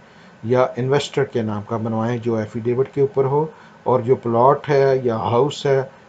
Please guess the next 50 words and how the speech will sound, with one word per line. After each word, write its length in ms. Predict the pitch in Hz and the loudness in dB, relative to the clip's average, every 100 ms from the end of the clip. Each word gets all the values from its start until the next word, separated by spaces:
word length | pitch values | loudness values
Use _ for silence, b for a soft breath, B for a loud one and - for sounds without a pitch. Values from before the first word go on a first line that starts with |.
| - | -12
तो 80 | 127 | -6
वो 120 | 117 | -4
seller 340 | 120 131 127 123 | -4 -2 0 0
के 180 | - 127 | -2 -2
नाम 240 | 117 113 | -2 -2
का 140 | 110 | -4
पे 220 | 117 117 117 | -4 -2 -2
order 120 | 117 | -2
बनवाएं, 400 | 113 110 120 123 | -2 -2 -2 -4
उसके 340 | 127 - 123 | -6 -6 -4
अब्बू 260 | 113 107 131 | -2 -2 -4
के, 300 | 120 127 123 | 0 0 2
उसके 280 | 120 - 113 | 0 -4 -6
अम्मी 300 | 110 123 131 | -4 -4 -4
के, 220 | 127 120 | -2 -2
उसके 260 | 117 - | -4 -6
चाचे 400 | 117 - 104 - | -8 -6 -6 -8
के 140 | 117 120 | -6 -6
बनवाने 400 | 117 113 107 107 | -4 -4 -4 -6
की 140 | 110 | -8
ज़रूरत 680 | 107 104 110 101 117 120 139 B B B - | -8 -8 -8 -4 -4 -4 -6 B B B -10
नहीं 400 | 120 127 131 127 | -4 -2 0 0
है। 220 | 120 120 | -2 -2
पहले 480 | 123 - - 123 123 | -4 -6 -2 0 2
ही 180 | 151 147 | 0 0
मेरे 320 | 143 123 117 117 - - - 135 | -2 0 -2 -4 -14 -20 -20 -8
डीलर 220 | 113 113 | -4 -2
को 180 | 117 143 | 0 0
भी 120 | 143 | 0
बताएं 440 | 139 143 139 143 156 B B B - | 0 0 0 0 -4 B B B -6
कि 60 | 135 | 2
मेरी 220 | 127 135 | 4 4
ये 180 | 143 143 | 4 2
requirement 540 | 135 131 131 139 131 | 2 2 2 0 0
है 80 | 135 | -2
कि 140 | 147 | -2
मैं 220 | 135 117 | -2 -2
ये 140 | 127 131 | -2 -4
चीज़ 280 | - 120 123 | -4 -6 -4
जो 380 | 131 127 123 | 2 4 4
बाय 260 | 120 113 110 | 0 -2 -2
करने 320 | 113 123 123 | -4 -4 -2
जा 200 | 117 107 | -2 -2
रहा 100 | 113 | -2
हूँ, 100 | 127 | -4
इसका 220 | 120 - | -6 -6
पे 320 | 117 113 117 117 | -6 -2 -2 0
order 120 | 117 | -4
जो 180 | 107 110 | -4 -4
है, 280 | 107 143 | -2 -4